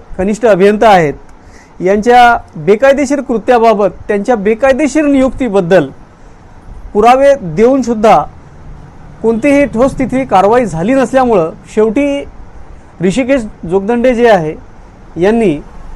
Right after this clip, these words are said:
मी आणि आमचे एक मित्र आहेत आकिब मिर्झा, जे उच्च न्यायालयामध्ये वकिली व्यवसाय करतात,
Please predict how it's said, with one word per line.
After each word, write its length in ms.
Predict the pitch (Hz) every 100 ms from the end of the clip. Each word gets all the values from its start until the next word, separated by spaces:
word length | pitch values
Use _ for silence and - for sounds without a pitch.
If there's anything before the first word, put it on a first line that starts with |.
| - - - - - - - - - - - - -
मी 320 | 190 247 269 -
आणि 380 | 208 202 240 254 -
आमचे 280 | 185 196 247
एक 80 | 247
मित्र 240 | 214 208 240
आहेत 240 | 233 233 226
आकिब 300 | 175 170 220
मिर्झा, 360 | 208 196 180 165 156
जे 220 | 190 208 - 202
उच्च 200 | - 254
न्यायालयामध्ये 800 | 226 214 208 214 208 196 208 - -
वकिली 340 | 175 175 214
व्यवसाय 320 | 214 190 202 175
करतात, 340 | 180 160